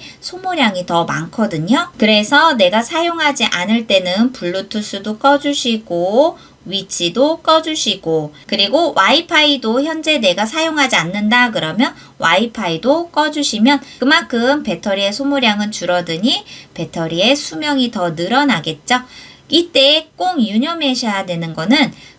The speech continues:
내가 스마트폰을 사용한다 그러면 와이파이를 켜주셔서 데이터를 사용하지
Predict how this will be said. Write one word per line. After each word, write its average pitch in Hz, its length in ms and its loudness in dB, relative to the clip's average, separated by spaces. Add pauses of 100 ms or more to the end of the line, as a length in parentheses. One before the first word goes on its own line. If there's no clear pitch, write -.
(120)
내가 185 440 2
스마트폰을 359 720 -4
사용한다 320 680 0
그러면 226 420 2
와이파이를 208 960 2 (300)
켜주셔서 311 800 -2 (240)
데이터를 247 840 0
사용하지 247 720 0